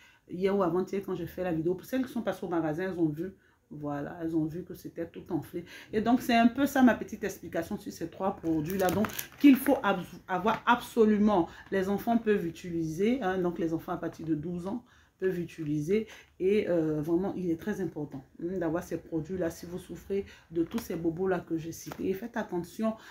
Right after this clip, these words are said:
à la dermatite de contact. Elle n'a rien à voir avec, euh, le psoriasis ni l'eczéma. D'accord ? Elle n'a rien à voir. Tous les gens le confondent avec l'eczéma parce que moi-même, je le confondais avec l'eczéma. Ça n'a rien à voir avec l'eczéma. D'accord ?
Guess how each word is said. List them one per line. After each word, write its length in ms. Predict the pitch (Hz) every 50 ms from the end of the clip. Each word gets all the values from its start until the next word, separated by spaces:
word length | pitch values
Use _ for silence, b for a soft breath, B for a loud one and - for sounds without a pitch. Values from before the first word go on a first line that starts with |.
| B B -
à 240 | 190 196 190 - -
la 140 | 180 175
dermatite 460 | 170 160 170 165 180 180 175 - 240 202
de 60 | 190
contact. 460 | 165 - 165 156 - - 202 208 - -
Elle 140 | - 185 185
n'a 120 | 170 160
rien 240 | 139 143 208 214 214
à 100 | 196 180
voir 280 | 156 170 185 196 - -
avec, 400 | - 165 170 185 202 196 - 214
euh, 80 | 214 214 214 B B B B B -
le 340 | 170 180 202 214 214 - -
psoriasis 840 | - - - - 190 180 175 165 175 165 143 147 - - - - _ _ _ _ _ -
ni 180 | 180 185 190
l'eczéma. 500 | 185 180 170 165 151 160 147 147 - - - _ _ _ _ _ _
D'accord ? 500 | - 151 160 - - - 180 190 185 - -
Elle 100 | 165 165
n'a 100 | 165 160
rien 200 | 160 185 185 180
à 80 | 170
voir. 180 | 160 170 175 170 - - -
Tous 100 | - 226
les 100 | 220 185
gens 80 | 196 214
le 100 | 214 185
confondent 400 | 175 - 175 165 - 208 214 -
avec 220 | 165 156 180 180
l'eczéma 340 | - 175 165 160 160 175 190
parce 140 | 180 170 -
que 80 | - -
moi-même, 320 | - 175 185 190 190 196 196 B B B B B
je 100 | 156 175
le 80 | 165 160
confondais 540 | 165 - 165 160 - 165 165 165 180 190 -
avec 260 | 165 170 156 165 165
l'eczéma. 320 | 185 170 156 156 160 170
Ça 120 | 170 - 175
n'a 80 | 165
rien 120 | 160 175 175
à 60 | 175
voir 120 | 165 165 156
avec 180 | 160 156 -
l'eczéma. 400 | 160 147 147 147 147 123 - - b b b b b b b _ _ -
D'accord ? 440 | 156 160 147 151 - 165 180 180